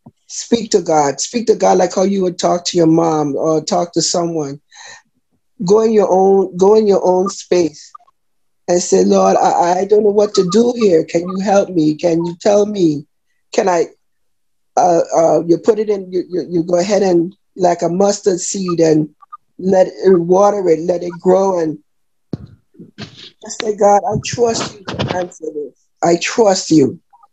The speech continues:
But you have to have the faith to let it, to, to know that God is God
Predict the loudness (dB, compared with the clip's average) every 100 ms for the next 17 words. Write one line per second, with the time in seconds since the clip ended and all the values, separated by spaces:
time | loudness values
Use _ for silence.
0 | _ _ _ -2 0 4 4 4 2 0
1 | 2 2 2 -2 2 0 0 -12 _ -20
2 | _ _ _ _ -4 -2 -2 0 -2 -8
3 | -14 -4 2 4 2 0 _ _ _ _
4 | -2 0 2 2 2 2 2 4 2 2
5 | 2 2 -6 0 2 4 0 -4